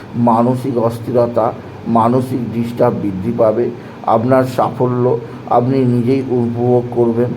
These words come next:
আপনার জীবনযাত্রার বিশেষ পরিবর্তন ঘটবে। আপনি নিজেকে আরও বেশি অ্যাক্টিভভাবে দেখবেন সিংহ রাশি। তবে আজকের দিনে আপনার লটারি জেতার সুযোগ অবশ্যই আছে। লটারি জেতার শুভ সংখ্যা ওয়ান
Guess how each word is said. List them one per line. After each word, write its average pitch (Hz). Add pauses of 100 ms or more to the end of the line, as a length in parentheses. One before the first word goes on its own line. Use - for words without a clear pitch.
(320)
আপনার 120 (120)
জীবনযাত্রার 127 (440)
বিশেষ 151 (120)
পরিবর্তন 123 (140)
ঘটবে। 117 (520)
আপনি 120 (120)
নিজেকে 123 (420)
আরও 127 (160)
বেশি 120 (100)
অ্যাক্টিভভাবে 120
দেখবেন 113 (480)
সিংহ 131
রাশি। 80 (460)
তবে 160
আজকের 139
দিনে 160
আপনার 113 (100)
লটারি 117
জেতার 120
সুযোগ 120
অবশ্যই 107
আছে। 113 (480)
লটারি 127
জেতার 120
শুভ 107 (160)
সংখ্যা 110 (380)
ওয়ান 139